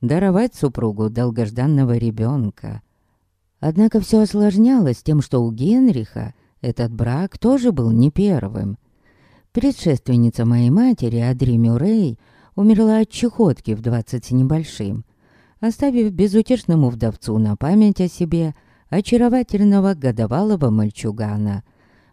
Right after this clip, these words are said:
моего сводного брата Вильгельма.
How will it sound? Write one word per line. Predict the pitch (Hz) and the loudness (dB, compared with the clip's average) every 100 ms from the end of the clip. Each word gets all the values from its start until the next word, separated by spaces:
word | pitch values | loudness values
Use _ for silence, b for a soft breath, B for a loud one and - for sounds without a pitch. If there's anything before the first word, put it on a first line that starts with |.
| - | -2
моего | 196 196 214 | 0 2 0
сводного | 202 202 202 202 | 0 2 4 4
брата | 202 180 113 95 - 104 101 | 2 0 -2 -6 -8 -8 -8
Вильгельма. | 117 123 160 156 139 101 104 113 98 131 | -4 0 0 0 -2 -2 -4 -4 -6 -8